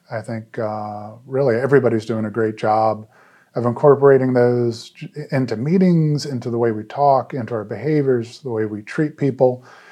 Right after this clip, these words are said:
So I think the values will be more prominent in our growth strate-, strategy this year, especially to think about executing with excellence and our people and the way we, um, interact with customers. So I think there'll be more there.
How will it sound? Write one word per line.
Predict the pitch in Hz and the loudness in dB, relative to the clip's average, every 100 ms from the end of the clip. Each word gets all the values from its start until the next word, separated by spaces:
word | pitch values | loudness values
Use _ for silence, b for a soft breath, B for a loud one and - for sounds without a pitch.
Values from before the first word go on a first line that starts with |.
| B | B
So | - 151 | 2 4
I | |
think | 156 156 190 139 | 4 2 -2 0
the | 123 | 4
values | 131 131 127 120 | 6 6 4 0
will | 127 | -4
be | 120 | -2
more | 117 117 123 127 120 | -2 -2 0 0 -2
prominent | - 123 120 156 175 - _ _ _ | -4 -2 0 0 -6 -10 _ _ _
in | 120 | -8
our | 120 117 | -6 -4
growth | 117 113 | -2 -4
strate-, | - 120 117 113 120 - 139 - - | -2 -4 -2 -4 -6 -10 -20 -20 -12
strategy | - 123 117 120 | -2 0 0 -2
this | 117 110 | -4 -4
year, | 123 113 107 110 - | -2 -2 -2 -4 -8
especially | - - 202 165 139 | -8 -2 0 2 2
to | 120 | 2
think | 123 | 0
about | 117 120 | -2 -2
executing | 123 - 117 131 117 113 | -4 -6 -6 -4 -4 -6
with | 104 | -4
excellence | 117 107 127 117 110 - _ b b b b b - | -4 -4 -6 -6 -6 -10 _ b b b b b -4
and | 123 | 2
our | 117 113 | 2 2
people | 123 117 120 110 | 0 -2 0 -2
and | 113 | -2
the | |
way | 110 110 | -2 0
we, | 110 110 110 107 | 0 -2 -4 -8
um, | 104 107 107 | -10 -16 -10
interact | 123 113 110 104 | -6 -4 -4 -8
with | 113 - | -12 -4
customers. | 110 - 117 107 104 | -4 -4 -8 -8 -2
So | 143 | 0
I | |
think | 127 147 | 0 2
there'll | 143 | 0
be | 131 | 2
more | 123 123 127 123 120 123 | 0 2 2 2 0 0
there. | 120 120 120 | 2 4 2